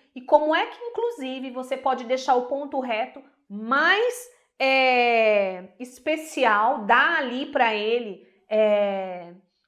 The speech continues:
um jeitinho especial dele até se destacar sem poluir a peça.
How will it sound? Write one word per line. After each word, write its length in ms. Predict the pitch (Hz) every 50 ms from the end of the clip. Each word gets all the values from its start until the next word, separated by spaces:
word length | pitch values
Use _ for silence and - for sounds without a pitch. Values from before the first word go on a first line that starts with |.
| _ _ _
um 460 | 233 226 226 220 214 214 214 214 214
jeitinho 520 | 233 - 294 294 269 277 - - 339 359 359
especial 580 | 359 - - 294 294 302 - - 285 294 302 302
dele 160 | 294 277 269
até 420 | 277 277 285 - - 349 440 539
se 160 | - - 508 415
destacar 840 | 381 - - - 285 262 269 - - 285 302 349 - - - _ _
sem 520 | - - - - - 294 294 320 349 339
poluir 480 | 349 311 311 285 277 254 254 247 247 285
a 40 | 311
peça. 640 | - - 240 160 - - - - - - 180 190